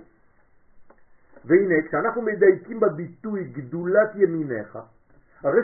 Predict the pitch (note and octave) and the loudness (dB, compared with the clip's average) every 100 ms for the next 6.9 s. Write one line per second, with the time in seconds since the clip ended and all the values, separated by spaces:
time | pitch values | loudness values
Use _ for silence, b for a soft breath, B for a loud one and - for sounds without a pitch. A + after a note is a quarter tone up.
0 | A#3 G#3 F#3 F#3+ G#3+ B3 G3 F#3 G#3+ G#3+ | 0 -6 -4 2 4 4 2 2 2 2
1 | F#3+ - D#3+ D#3 E3+ G3 F#3+ G3+ C#4 C#4+ | 0 0 -2 -2 -4 -2 -2 -2 -2 -2
2 | D3+ - - D3 E3+ F3 F#3 G#3 G3+ C#4 | -6 -10 -10 -8 -4 -2 -4 -4 0 2
3 | C#4 B2+ - _ _ _ b b E3+ - | 2 0 -8 _ _ _ b b -2 4
4 | A#3+ - A#3 A3+ G#3 F#3 F#3 F3+ G3 G3+ | 2 4 0 2 4 4 4 2 4 4
5 | A#3 E4 D#4+ C4 - C3 B2 E3 - D#3+ | 4 2 4 2 0 0 2 2 2 0
6 | - D#3+ C#3+ C3 A#2+ - B2+ G#2+ D#2+ | 0 -6 -2 -2 -4 0 0 0 -6